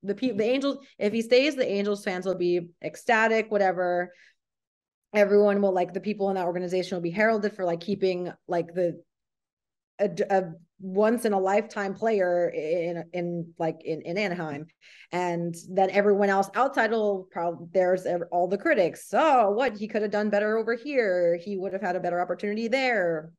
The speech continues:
And on the other hand, if he goes, then ev-, all the Angels fans would be like, "Oh, of course, the Angels couldn't, uh, keep this person," or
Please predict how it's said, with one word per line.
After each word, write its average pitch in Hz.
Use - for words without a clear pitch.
And 208
on 202
the 220
other 277
hand, 190
if 185
he 196
goes, 220
then 190
ev-, 180
all 196
the 208
Angels 196
fans 180
would 175
be 180
like, 170
"Oh, 214
of 170
course, 190
the 185
Angels 190
couldn't, 185
uh, 175
keep 233
this 226
person," 208
or 170